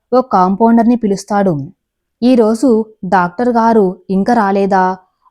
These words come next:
అని అడుగుతాడు. దానికి ఆ కాంపౌండర్ "వారం రోజుల డాక్టర్ అమ్మ పెళ్ళి, అందుకే సెలవు పెట్టిందని" చెప్పి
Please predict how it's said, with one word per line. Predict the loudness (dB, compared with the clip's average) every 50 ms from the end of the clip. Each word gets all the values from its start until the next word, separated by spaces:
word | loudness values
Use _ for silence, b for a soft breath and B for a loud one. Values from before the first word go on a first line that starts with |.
| _ _ -4
అని | 0 0 2
అడుగుతాడు. | 2 2 0 2 2 2 2 2 0 -2 -4 -8 -12 _ _ _ _ _ _ _ _ -6
దానికి | -2 0 0 2 2 0 0 -2
ఆ | -2
కాంపౌండర్ | -2 -2 -2 0 0 -2 0 0 0 0 2 0 0 -2 -4 -6 -10 _ _ _ _ _ _ 0
"వారం | 2 2 2 2 0 0 0
రోజుల | 0 -2 -2 -2 -2 -2
డాక్టర్ | 0 0 0 -2 -2 -4 -4 -2 -2
అమ్మ | 0 0 -2
పెళ్ళి, | -2 -2 -2 -2 0 0 0 0 0 -2 -4 -12 _ _ _ _ _ _ _ _ -2
అందుకే | 2 2 4 2 2 2 2 2 2 0 -2 -6 _ -4
సెలవు | -2 0 0 0 0
పెట్టిందని" | -2 -2 -4 -2 -2 -2 -2 -2 -2 -4 -4 -6
చెప్పి | -6 -4 -2 -2 0 -2 -2 -4 -8